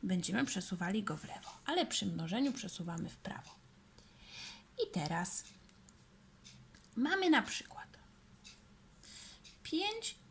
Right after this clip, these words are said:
przecinek zero cztery razy dziesięć. Przecinek przesuwamy zawsze o tyle miejsc, ile tutaj jest zer. Czyli jak w dziesiątce jest jedno zero, to przesuwamy przecinek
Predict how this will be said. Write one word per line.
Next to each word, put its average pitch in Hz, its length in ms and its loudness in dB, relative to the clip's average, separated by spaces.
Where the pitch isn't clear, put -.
przecinek 208 760 2
zero 269 440 2
cztery 320 680 0
razy 196 560 2
dziesięć. - 560 -6
Przecinek 330 460 4
przesuwamy 220 720 6
zawsze 165 600 2
o 196 160 10
tyle 311 560 8
miejsc, 190 760 6
ile 440 280 4
tutaj 247 460 4
jest 208 360 6
zer. - 280 0
Czyli 392 220 2
jak 370 140 6
w 226 40 4
dziesiątce 269 600 6
jest 190 180 0
jedno 185 320 2
zero, - 400 2
to - 100 0
przesuwamy 247 680 6
przecinek 214 580 2